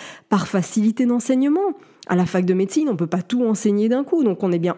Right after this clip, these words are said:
obligé d'enseigner matière par matière. Mais à un moment, il est utile d'apprendre à faire des liens entre tout ce qui a été enseigné. Tout est lié.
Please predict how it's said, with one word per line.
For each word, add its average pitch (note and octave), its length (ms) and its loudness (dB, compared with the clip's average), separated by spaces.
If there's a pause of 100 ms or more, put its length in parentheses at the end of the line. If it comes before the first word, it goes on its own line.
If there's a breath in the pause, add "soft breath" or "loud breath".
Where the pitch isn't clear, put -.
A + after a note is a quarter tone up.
obligé A3 460 2
d'enseigner G3+ 480 0
matière F#3+ 340 -2
par D#3+ 160 -2
matière. A#3+ 480 -2 (320 loud breath)
Mais F3 240 -2
à G#3 60 0
un G3+ 160 2
moment, G3+ 440 0
il F#3+ 140 0
est G3 140 -2
utile B3+ 420 0
d'apprendre F3 400 -2
à E3 60 -2
faire F3 180 -2
des G#3+ 180 2
liens B3+ 300 0
entre E3+ 240 -2
tout D#4 220 -2
ce - 100 -10
qui - 140 -4
a F3 40 0
été F3 280 -2
enseigné. C4 500 -2 (920)
Tout C4 200 0
est B3 100 4
lié. A#3+ 380 2